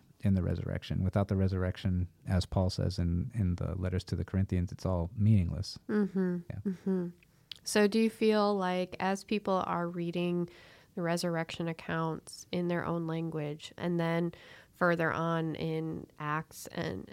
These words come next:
Speaker 2: and in the epistles, as they're pointing to the recollection of the resurrection and what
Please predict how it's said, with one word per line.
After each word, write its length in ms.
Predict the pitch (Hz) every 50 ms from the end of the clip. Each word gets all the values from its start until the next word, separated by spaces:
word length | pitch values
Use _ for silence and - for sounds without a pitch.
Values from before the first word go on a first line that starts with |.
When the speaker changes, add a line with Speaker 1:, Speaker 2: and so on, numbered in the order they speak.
| - - -
Speaker 2:
and 280 | 175 165 160 160 - -
in 380 | - 165 160 170 170 170 160
the 100 | 160 151
epistles, 680 | 151 - - - 180 170 - - 165 165 160 156 156
as 200 | 160 - 165 160
they're 200 | - - 165 160
pointing 600 | 160 - - 160 151 156 151 - - - - 160 - -
to 440 | - 170 175 180 180 180 185 185 - - - - - - -
the 240 | - 170 165 160 156
recollection 800 | 175 170 170 - - 185 175 170 160 - - - 180 175 175 - -
of 320 | - 175 170 170 170 175 -
the 120 | 170 170
resurrection 580 | 170 160 165 - 165 160 156 160 160 - - -
and 200 | 151 - 151 165
what 180 | 165 170 165